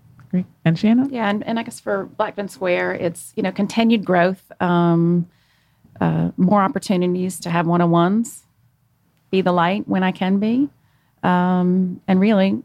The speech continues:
Speaker 2: continued, um, additional ministries that we can support. So continued growth, um, so that we can give back and find additional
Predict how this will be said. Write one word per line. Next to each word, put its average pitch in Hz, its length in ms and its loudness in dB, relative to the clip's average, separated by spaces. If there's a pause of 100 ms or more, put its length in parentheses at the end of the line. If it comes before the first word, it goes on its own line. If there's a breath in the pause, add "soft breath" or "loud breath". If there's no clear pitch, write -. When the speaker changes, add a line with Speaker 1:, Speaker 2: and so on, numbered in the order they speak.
Speaker 2:
continued, 190 760 0
um, 185 380 -2 (120)
additional 190 400 -2
ministries 180 520 -4
that - 120 -10
we - 120 -8
can - 180 -2
support. - 480 -6
So 180 100 -4
continued 190 440 -2
growth, 185 320 0 (580 soft breath)
um, 175 640 0 (400)
so 190 80 0
that 175 100 0
we 190 60 2
can 180 80 2
give 165 160 0
back 165 260 -2
and 175 240 -6 (400)
find 170 240 0
additional 165 560 -2